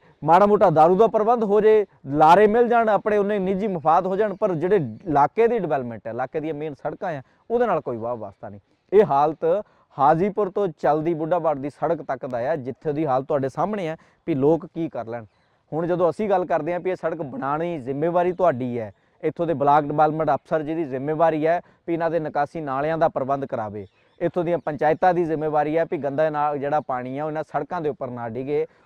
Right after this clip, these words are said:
ਉਹ ਇੱਥੇ ਚੰਗਾ ਮਾੜਾ ਮੋਟਾ ਇਹਦਾ ਕੰਮ ਕਰਨ। ਤੇ ਇੱਥੋਂ ਦੇ ਹਲਕੇ ਇੰਚਾਰਜ ਜਿਹੜੇ ਹੈਗੇ ਆ,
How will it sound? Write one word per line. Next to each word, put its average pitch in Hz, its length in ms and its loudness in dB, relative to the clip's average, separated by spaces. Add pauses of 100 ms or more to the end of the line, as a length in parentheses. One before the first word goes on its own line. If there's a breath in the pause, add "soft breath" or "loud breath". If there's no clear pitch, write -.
ਉਹ 240 160 10
ਇੱਥੇ 196 200 2
ਚੰਗਾ 151 320 0
ਮਾੜਾ 131 280 -4
ਮੋਟਾ 135 240 -4
ਇਹਦਾ 127 200 -4
ਕੰਮ 113 240 -6
ਕਰਨ। 120 240 -6 (260)
ਤੇ 196 80 0
ਇੱਥੋਂ 196 220 -2
ਦੇ 185 100 0
ਹਲਕੇ 175 340 0
ਇੰਚਾਰਜ 160 520 4
ਜਿਹੜੇ 180 300 0
ਹੈਗੇ 117 300 -4
ਆ, 98 60 -12